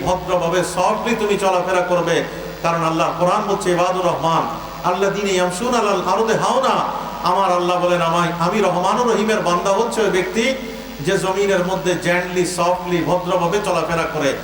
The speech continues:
আর ওই মানুষ যখন সুন্দরভাবে চলাফেরা করে, তখন আল্লাহর কাছে মাটি প্রার্থনা করে, "আল্লাহ, তোমার এই বান্দাটাকে আমাকে একটু দিও, আমি যেন তার সেবা করতে পারি।" ওই আল্লাহর বান্দা যখন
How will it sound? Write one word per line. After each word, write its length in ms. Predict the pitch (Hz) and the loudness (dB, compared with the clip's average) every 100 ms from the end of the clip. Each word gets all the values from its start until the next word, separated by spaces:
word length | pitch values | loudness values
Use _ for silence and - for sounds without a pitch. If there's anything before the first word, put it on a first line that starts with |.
| - - - | -10 -14 -4
আর 160 | 175 180 180 | 0 0 2
ওই 120 | 233 | 2
মানুষ 400 | 277 220 226 226 | 2 2 0 0
যখন 300 | 220 202 190 - | 0 0 0 -2
সুন্দরভাবে 520 | 208 196 202 190 196 202 | -4 -2 0 2 0 0
চলাফেরা 400 | 185 185 202 214 | 2 2 2 0
করে, 340 | 208 190 165 - - - - | 0 0 0 -2 -8 -10 -6
তখন 260 | 175 175 190 | -2 0 0
আল্লাহর 340 | 180 175 180 | 0 0 0
কাছে 220 | 185 185 185 | 0 -2 0
মাটি 320 | 170 170 180 | 0 0 0
প্রার্থনা 420 | 170 165 - 190 | 0 -2 -2 -2
করে, 200 | 180 180 | 0 0
"আল্লাহ, 340 | 165 156 170 147 - - - - | 0 0 0 0 -4 -8 -10 -4
তোমার 260 | 180 214 226 | 0 2 2
এই 80 | |
বান্দাটাকে 540 | 220 220 214 202 226 220 | 2 2 2 0 2 0
আমাকে 300 | 196 208 208 | 0 0 0
একটু 240 | 196 202 | 0 0
দিও, 360 | 175 185 220 254 - - - | 0 2 2 0 -4 -6 -6
আমি 220 | 165 175 196 | -2 -2 2
যেন 120 | 202 180 | 2 2
তার 120 | 180 | 0
সেবা 300 | 165 - 185 | -2 -2 0
করতে 320 | 180 175 - 180 | 0 -2 -2 0
পারি।" 260 | 160 147 - - - - | 0 -2 -4 -10 -12 -4
ওই 160 | 190 220 | 2 2
আল্লাহর 320 | 202 202 202 | 4 2 2
বান্দা 260 | 190 185 185 | 2 2 2
যখন 280 | 185 202 | 2 0